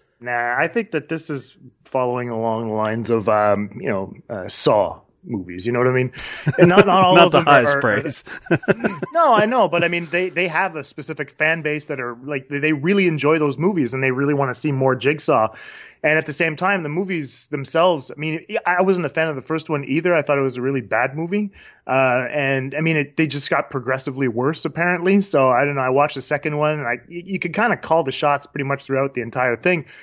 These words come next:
Speaker 1: which I think kinda blows. Whereas this is where I'm finding it fun, is that Cloverfield is just a surprise after surprise. You don't know where this is going. And I think that I, I enjoy the fact that I have no control or no speculation that I can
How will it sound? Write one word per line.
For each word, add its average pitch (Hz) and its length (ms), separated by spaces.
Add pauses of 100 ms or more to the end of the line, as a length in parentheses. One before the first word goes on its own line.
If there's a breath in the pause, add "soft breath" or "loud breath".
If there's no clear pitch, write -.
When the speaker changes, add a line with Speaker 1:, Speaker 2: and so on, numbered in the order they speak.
(140)
Speaker 1:
which 143 160
I 160 100
think 180 260 (240)
kinda 160 220
blows. 143 500 (320 soft breath)
Whereas 165 560
this 240 220
is 220 120
where 175 160
I'm 156 220 (260)
finding 165 240
it 131 120
fun, 180 240
is 135 120
that 135 160
Cloverfield 165 520
is 123 160
just - 220
a 135 40
surprise 151 500
after 135 200
surprise. 139 540
You 143 80
don't 170 220
know 180 160
where 151 180
this 139 180
is 123 120
going. 156 300
And 127 80
I 139 60
think 170 280
that 135 100
I, 127 180
I 135 100
enjoy 135 380
the 151 120
fact 135 260
that 131 100
I 123 80
have 123 200
no 131 240
control 139 500
or 131 60
no 127 160
speculation 131 720
that 127 100
I 117 80
can 117 240